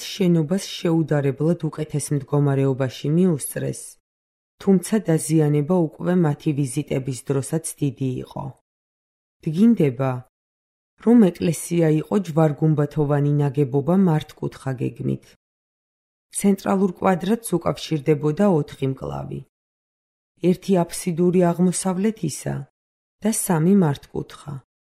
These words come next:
კლავებს შორის არეებს ავსებდა უფრო დაბალი სათავსები,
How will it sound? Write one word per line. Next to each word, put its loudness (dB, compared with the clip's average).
კლავებს 2
შორის 0
არეებს 2
ავსებდა -2
უფრო 0
დაბალი 2
სათავსები, -4